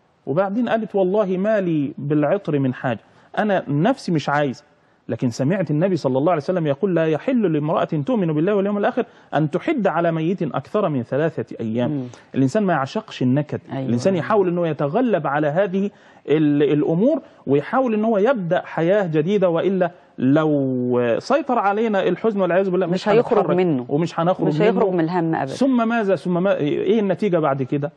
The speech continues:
Speaker 1: لا، لا
Speaker 2: حياته
Speaker 1: شيء.
Speaker 2: اتدمرت، صح؟
Speaker 1: آه، فنصيحتي لحضرتك إنك حاولي تتغلبي على هذا الأمر. نصيحتي في معاملة الوالد، آه، إنه أحسني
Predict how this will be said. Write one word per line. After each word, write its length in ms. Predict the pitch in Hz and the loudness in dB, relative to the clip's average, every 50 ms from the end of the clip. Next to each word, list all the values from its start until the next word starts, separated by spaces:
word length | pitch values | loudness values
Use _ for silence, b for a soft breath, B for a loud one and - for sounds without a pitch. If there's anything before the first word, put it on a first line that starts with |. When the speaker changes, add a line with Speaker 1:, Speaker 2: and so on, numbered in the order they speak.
| _ - | _ -8
Speaker 1:
لا، 120 | 214 226 233 | -2 0 2
لا 60 | - | 2
Speaker 2:
حياته 180 | 185 202 214 | 4 4 4
Speaker 1:
شيء. 200 | 214 - 220 180 | 4 2 2 0
Speaker 2:
اتدمرت، 460 | 156 180 170 165 156 151 147 - - - | 2 0 0 0 0 -2 -4 -6 -10 -4
صح؟ 100 | - - | 0 2
Speaker 1:
آه، 200 | 160 143 160 - | 2 2 2 0
فنصيحتي 880 | - 180 170 165 160 - 156 160 165 165 151 - 285 - - - 190 | 0 0 2 2 2 2 0 0 0 0 -2 -2 -2 -4 -2 -2 -4
لحضرتك 580 | 160 - - 175 160 156 165 156 - 143 - 139 | -2 -2 -2 -2 0 0 0 0 0 -2 -2 -2
إنك 220 | 135 151 151 139 | -2 -2 -2 -4
حاولي 420 | - - - 208 196 180 160 143 139 | -4 -2 0 0 0 2 0 0 0
تتغلبي 600 | - 143 139 156 143 139 147 147 165 185 170 165 | 0 -2 -2 -2 0 0 2 2 2 2 2 0
على 180 | 139 147 151 | 0 2 2
هذا 200 | 156 180 185 185 | 2 2 2 0
الأمر. 280 | 175 - - 277 302 - - B B B B B B B | 0 0 0 -2 -2 -4 -6 B B B B B B B
نصيحتي 420 | 143 143 - 349 370 - - 302 | -2 -2 0 -2 -4 -2 -2 -2
في 100 | - 254 | 0 0
معاملة 400 | 226 208 196 202 262 254 233 214 - | 0 2 2 2 2 4 2 2 2
الوالد، 560 | 185 175 165 180 202 202 190 180 170 147 - - - b b b b b b b b b - - | 2 2 2 2 4 4 2 2 0 -2 -4 -10 -20 b b b b b b b b b -2 0
آه، 440 | 160 165 160 156 147 147 - - | 2 2 4 4 4 2 2 2
إنه 500 | - 190 208 208 202 202 202 202 196 190 - | 2 2 2 2 2 2 2 2 2 0 0
أحسني 560 | 165 - - - - - 262 269 240 214 185 | -2 -4 -6 -6 -2 0 2 2 2 2 2